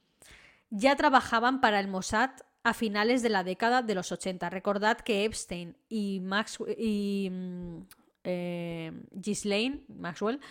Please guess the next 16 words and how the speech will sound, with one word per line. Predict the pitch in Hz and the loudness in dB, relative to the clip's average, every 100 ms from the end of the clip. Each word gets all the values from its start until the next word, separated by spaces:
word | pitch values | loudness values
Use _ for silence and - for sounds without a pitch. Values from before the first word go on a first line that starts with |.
| - - - - | -20 -20 -20 -12
se | - 285 | 2 2
conocieron | 277 277 262 247 262 | 4 4 4 2 2
en | 262 | 0
mil | 220 | 0
novecientos | 214 202 220 196 208 | -2 -4 -6 -6 -6
ochenta | - 208 247 | -4 0 2
y | 247 | 4
ocho | 247 - 294 302 | 2 0 0 2
a | 285 | 4
través | 311 269 269 | 6 6 4
del | 247 269 | 6 4
padre | - 214 214 233 311 - | 6 6 6 4 0 -2
de | 233 208 | -2 0
Ghislaine, | 185 175 165 214 262 330 320 | 0 -4 -6 0 0 0 -6
quien | 196 180 | -8 -6
era | 180 208 | -2 -4